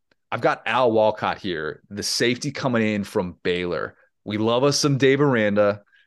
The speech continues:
a guy who gets to play in that sort of hybrid role that Dave Aranda has in his defense.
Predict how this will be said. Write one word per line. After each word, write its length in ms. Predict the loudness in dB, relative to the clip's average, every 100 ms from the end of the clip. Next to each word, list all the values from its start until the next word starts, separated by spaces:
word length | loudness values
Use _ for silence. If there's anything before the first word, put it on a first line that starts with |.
| _ _ _ _ -4
a 280 | 0 0 -2
guy 360 | -2 0 0
who 160 | 0 0
gets 260 | 2 0 -2
to 100 | -8
play 540 | -8 0 4 6 4
in 240 | 0 -4
that 220 | -4 -4 -6
sort 280 | -2 -2
of 80 | -2
hybrid 680 | -6 -4 -2 0 0 -2 -2
role 640 | -4 -2 -2 -2 -6 -10 _ _
that 180 | -4 -2
Dave 220 | 0 0
Aranda 380 | 0 0 0 0
has 500 | -2 -4 -2 -2 -6
in 220 | -8 -10
his 280 | -8 -8 -8
defense. 680 | -6 -6 -6 -8 -6 -8